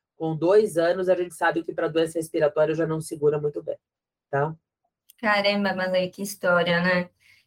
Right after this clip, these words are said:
Speaker 2: Imagina a situação de depois ter que explicar pro tutor que, né, você tinha avisado, né? <laughs>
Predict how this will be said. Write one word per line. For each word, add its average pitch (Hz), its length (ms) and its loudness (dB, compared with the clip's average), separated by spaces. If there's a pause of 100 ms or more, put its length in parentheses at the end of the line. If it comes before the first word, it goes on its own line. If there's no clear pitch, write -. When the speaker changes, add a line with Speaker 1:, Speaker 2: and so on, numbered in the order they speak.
Speaker 2:
Imagina 202 1120 2
a 202 160 2
situação 202 720 4
de 202 100 2
depois 202 380 2
ter 220 140 -2
que - 60 -14
explicar 196 500 0
pro 247 120 -4
tutor 185 520 -2
que, 190 480 -8 (880)
né, - 180 -6
você 196 200 -4
tinha 202 280 2
avisado, 190 600 4
né? 202 100 4
<laughs> 262 460 0